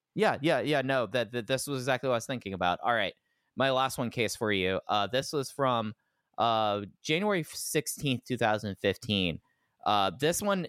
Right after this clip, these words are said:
not as strong, not as made man, but at least for two people on the roster, this was their big step up and really made them, especially one of them, in the eyes of the Tokyo audience. Uh,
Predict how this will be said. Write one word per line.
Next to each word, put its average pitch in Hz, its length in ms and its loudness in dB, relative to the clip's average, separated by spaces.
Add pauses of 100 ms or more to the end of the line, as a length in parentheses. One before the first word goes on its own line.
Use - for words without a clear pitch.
(100)
not 147 280 2
as 156 180 0
strong, 139 280 -2
not 127 200 2
as 143 180 -2
made 127 180 0
man, 110 480 0
but 107 300 0
at 117 240 -2
least 143 400 -2
for 131 580 0 (500)
two 147 200 0
people 135 320 -2
on 120 220 2
the 95 80 2
roster, 107 560 0
this 104 180 -2
was 107 200 0
their 104 200 4
big 104 380 0
step 95 400 0 (180)
up 95 320 2
and 101 240 0
really 107 300 0
made 98 400 0
them, 95 180 0
especially 135 500 0
one 117 240 0
of 113 40 -2
them, 95 200 0 (460)
in 104 460 0
the 101 140 2
eyes 95 460 0
of 92 300 2
the 90 100 -6
Tokyo 95 400 0
audience. 90 640 0
Uh, 90 240 0